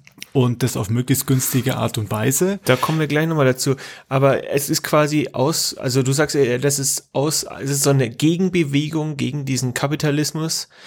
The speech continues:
Speaker 2: ähm,
Speaker 1: Nee, Kapitalismus
Speaker 2: oder
Speaker 1: ist,
Speaker 2: diesen
Speaker 1: glaub ich,
Speaker 2: Materialismus,
Speaker 1: falsch. Den Materialismus,
Speaker 2: der Materialismus.
Speaker 1: ja.
Speaker 2: Es ist aus so einer Gegenbewegung entstanden und man hat aber dann fast festgestellt, dass es auch was Gutes ist, weil ich dann plötzlich auch eben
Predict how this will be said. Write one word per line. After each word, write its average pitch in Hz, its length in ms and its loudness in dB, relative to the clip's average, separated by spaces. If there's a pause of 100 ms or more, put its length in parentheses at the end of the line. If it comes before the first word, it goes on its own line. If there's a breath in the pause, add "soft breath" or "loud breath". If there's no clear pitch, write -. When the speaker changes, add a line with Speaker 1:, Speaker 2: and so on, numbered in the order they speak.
(240 loud breath)
Speaker 2:
ähm, 123 500 2 (240)
Speaker 1:
Nee, 160 160 0
Kapitalismus 160 640 -6
Speaker 2:
oder 131 60 6
Speaker 1:
ist, 131 80 4
Speaker 2:
diesen 127 240 2
Speaker 1:
glaub 127 160 4
ich, 151 80 4
Speaker 2:
Materialismus, 180 680 2
Speaker 1:
falsch. - 100 -10
Den 139 120 4
Materialismus, 127 540 2
Speaker 2:
der 139 100 2 (100)
Materialismus. 156 580 -2
Speaker 1:
ja. - 40 -18 (140 loud breath)
Speaker 2:
Es 123 120 -4
ist 139 220 0
aus 127 180 0
so 143 80 2
einer 123 140 2
Gegenbewegung 135 840 0
entstanden 139 580 0
und 160 120 2
man 127 180 2
hat 139 160 0
aber 139 160 2
dann 123 240 0
fast - 260 -4
festgestellt, 160 680 0 (260 loud breath)
dass 127 220 2
es 123 180 0
auch - 180 0
was 123 160 2
Gutes 240 360 0
ist, - 180 -2
weil 117 160 4
ich 123 100 -2
dann 131 440 0
plötzlich 135 420 0
auch - 180 0
eben 131 360 0